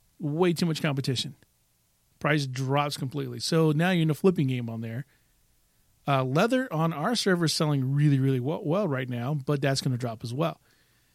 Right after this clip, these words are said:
So until that gets, you know, handled by Blizzard,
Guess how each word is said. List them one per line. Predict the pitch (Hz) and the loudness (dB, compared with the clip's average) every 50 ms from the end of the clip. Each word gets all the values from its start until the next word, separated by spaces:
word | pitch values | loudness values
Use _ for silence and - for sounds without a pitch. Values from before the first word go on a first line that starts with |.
| _ _ _ _ _ _ _ _ _ _ _ _ _ _ _ _ _ _ | _ _ _ _ _ _ _ _ _ _ _ _ _ _ _ _ _ _
So | - - 226 220 233 226 | -2 8 10 10 12 12
until | 214 190 - - 226 240 254 262 254 | 8 6 4 2 4 4 4 4 4
that | 202 226 233 220 - | 2 0 -2 -2 0
gets, | - 214 214 196 - - - - | 2 2 2 2 0 -2 0 2
you | 208 170 | 4 4
know, | 160 156 151 151 147 147 143 135 - - - - - _ _ _ _ _ _ - | 6 6 4 4 4 2 0 -2 -4 -8 -18 -20 -20 _ _ _ _ _ _ -12
handled | 135 - - 196 202 208 180 151 143 135 135 | -6 0 2 4 4 4 4 4 2 2 0
by | 139 131 131 127 | -2 0 0 -2
Blizzard, | 127 135 131 123 113 123 120 135 156 160 | 0 0 -2 0 0 -2 -2 -2 -4 -6